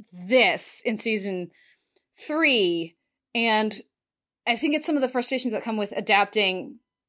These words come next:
to at least some extent real life situations where, um, you, you can't have somebody pull Charles aside and be like, "Well, actually, blah, blah, blah, blah, blah." First of all, 'cause they did it in season two already with Elizabeth. And second of all, because we don't, like, we have,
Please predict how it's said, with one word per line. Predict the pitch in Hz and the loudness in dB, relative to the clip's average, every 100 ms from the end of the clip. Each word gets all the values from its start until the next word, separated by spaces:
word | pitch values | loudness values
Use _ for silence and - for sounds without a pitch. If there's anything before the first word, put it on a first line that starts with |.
| _ | _
to | - | 0
at | 214 214 | 2 2
least | 233 226 - | 0 -2 2
some | 349 330 | 2 2
extent | - - 185 143 - - | 0 -4 -2 -2 -6 -12
real | 202 214 202 214 214 - | -4 0 2 2 -2 -2
life | 196 190 | -2 -2
situations | 190 - 190 170 254 381 - - - - - - _ - | -8 -4 -2 -2 -2 -4 -6 -20 -20 -20 -20 -20 _ 0
where, | 226 208 196 - - | 4 6 4 0 0
um, | 196 165 - _ | 0 -2 -6 _
you, | - 220 233 | -8 -4 -2
you | 220 | -2
can't | 240 254 | -2 0
have | 254 233 | 0 2
somebody | 247 233 202 | 2 2 2
pull | 202 - 220 214 202 | 0 2 4 4 2
Charles | - 220 208 196 | 0 2 4 0
aside | 196 214 190 | -2 2 2
and | 190 | 0
be | 180 | 0
like, | 170 185 | 0 4
"Well, | 226 | 6
actually, | 302 302 220 170 160 | 6 6 0 2 0
blah, | 170 233 | 0 0
blah, | 196 | 0
blah, | 170 | -4
blah, | 151 151 | -6 -8
blah." | 151 160 - - - _ | -4 -4 -4 -14 -20 _
First | 392 381 | -2 0
of | |
all, | 247 | -2
'cause | 240 | -2
they | 226 | -2
did | 220 214 | -2 -2
it | 190 | -6
in | 151 | -6
season | 214 196 | -4 -4
two | 175 247 | -2 0
already | 208 170 165 | 2 0 -2
with | 170 165 | -4 -6
Elizabeth. | 185 202 - 151 - - - - | -4 -4 -4 -8 -8 -14 -8 -2
And | 233 233 | -2 0
second | 359 349 | 2 2
of | 240 | 4
all, | 175 185 - _ _ | 4 2 0 _ _
because | 240 262 247 226 - _ | -2 2 4 2 -4 _
we | - 254 | -2 2
don't, | 269 262 247 | 4 2 0
like, | 240 226 | -2 0
we | 214 | 0
have, | 214 226 226 | 2 4 4